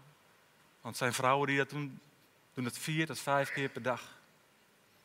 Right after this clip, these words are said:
En, en hun nekken en hun schouders gaan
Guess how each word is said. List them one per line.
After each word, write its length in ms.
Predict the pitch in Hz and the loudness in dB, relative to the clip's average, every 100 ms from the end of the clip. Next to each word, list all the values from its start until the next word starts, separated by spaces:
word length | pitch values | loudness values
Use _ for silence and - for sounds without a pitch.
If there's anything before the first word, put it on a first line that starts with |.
| _ _ _ _ _ _ _ _ _ _ | _ _ _ _ _ _ _ _ _ _
En, 260 | 131 135 | 2 2
en 160 | - 139 | 2 4
hun 220 | 143 131 | 4 4
nekken 400 | 135 151 160 156 151 - - - | 4 4 4 0 -2 -20 -20 -10
en 120 | - 139 | -2 0
hun 100 | 123 | 0
schouders 420 | - 139 139 131 | 4 4 4 0
gaan 280 | 135 131 123 | -2 -2 -6